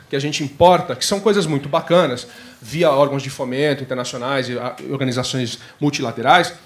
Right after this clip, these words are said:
que são muito bacanas. Mas a hora que a gente tem, a gente traz pra cá, a gente tem que pensar no nosso contexto de trabalho como educadores, né?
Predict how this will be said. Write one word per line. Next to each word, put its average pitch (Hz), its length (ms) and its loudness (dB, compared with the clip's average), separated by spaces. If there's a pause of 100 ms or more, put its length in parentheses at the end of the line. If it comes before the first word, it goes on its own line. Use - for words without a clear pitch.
(340)
que - 80 -6
são 190 100 0
muito 185 180 -4
bacanas. 180 360 -4
Mas 170 180 0
a 190 60 6
hora 247 100 2
que 254 80 -2
a - 20 0
gente 190 140 -2
tem, 156 180 -10 (400)
a 147 60 -16
gente 127 160 -14
traz 165 200 -8
pra - 120 -12
cá, - 400 -4 (500)
a 147 60 -10
gente - 80 -8
tem 180 100 -2
que 185 80 -10
pensar 202 280 -2
no 190 60 -4
nosso 185 220 0
contexto 180 300 -4
de 180 60 -10
trabalho 170 380 4
como 175 180 -8
educadores, 107 560 -8
né? 151 240 -6